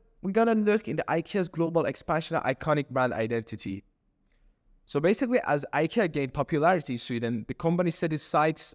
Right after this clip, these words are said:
on international markets, more international markets, which in nineteen seventy-three, the first ikea store outside of Scandinavia opened. So as you all know, it's pretty obvious. Scandinavian country means Finland, Sweden, Norway,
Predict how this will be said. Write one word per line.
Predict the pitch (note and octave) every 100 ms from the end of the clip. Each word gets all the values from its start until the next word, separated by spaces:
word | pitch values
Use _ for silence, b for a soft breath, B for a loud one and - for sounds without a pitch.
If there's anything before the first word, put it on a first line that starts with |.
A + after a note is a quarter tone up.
| -
on | B2+ B2 A#2+ A#2+
international | C3+ C#3 D3 D#3+ F3 - C3
markets, | B2 A2+ A2+ G#2+ -
more | C#3+ E3
international | D#3+ - C3 A#2+ - A2+
markets, | A2 G#2+ F#2 - _ _ _ _ _ _ _
which | D3 E3
in | D3
nineteen | C#3+ D#3 A3
seventy-three, | B3 F#3+ C#3+ C#3+ C#3+ C#3+ -
the | C3+
first | - F#3+ G#3 -
ikea | C3+ - D3+
store | - D3 -
outside | C#3 D3+ D#3+
of | C#3 -
Scandinavia | - - C3+ C3 C3+ D3 E3 D3+ D3 -
opened. | B2 B2 A2+ A2 _ _ _ _ _ _ -
So | C#3 B2+
as | - C#3+ C3
you | B2+
all | B2+
know, | B2+ B2+ B2+ - _
it's | C3+ - -
pretty | - D3 -
obvious. | C3 B2 A2 A2 -
Scandinavian | - - C3+ C3 C3+ D#3+ E3+ E3
country | E3+ D3+ -
means | D3+ C#3+ C3 -
Finland, | G3 G3 F#3 F#3 F#3
Sweden, | - D#3+ D#3 D#3+ D#3
Norway, | C#3 D3+ D3 D#3